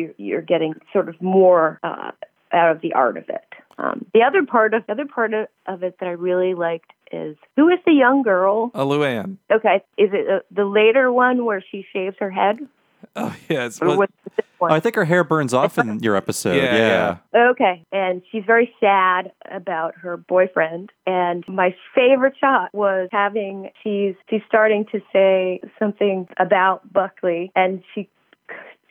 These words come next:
Speaker 1: she has to do it with these puppets.
Speaker 3: <laughs>
Speaker 1: And, and, and you don't see the puppet until he sort of slowly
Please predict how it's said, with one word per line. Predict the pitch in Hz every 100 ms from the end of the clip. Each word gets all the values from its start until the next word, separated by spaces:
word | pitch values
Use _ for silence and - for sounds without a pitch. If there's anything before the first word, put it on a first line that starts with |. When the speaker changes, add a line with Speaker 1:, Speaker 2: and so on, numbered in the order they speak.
| -
Speaker 1:
she | 214
has | 214 202 -
to |
do | 190 208
it | 165
with | 175 -
these | 175 -
puppets. | 208 - 466 - - - _ _ - - - -
Speaker 3:
<laughs> | 165 165 156 156 131 214 123 185
Speaker 1:
And, | 196 180 - - _ _ _ _ -
and, | 226 214 208 208 247 -
and | 208 214 226 -
you | 190 214
don't | 247 247 _
see | 254
the | 247 226
puppet | - 247 262 254 _ _ -
until | 202 - 208 190 190 _
he | 220 196 -
sort | 214 196
of | - -
slowly | 190 190 202 208 208 196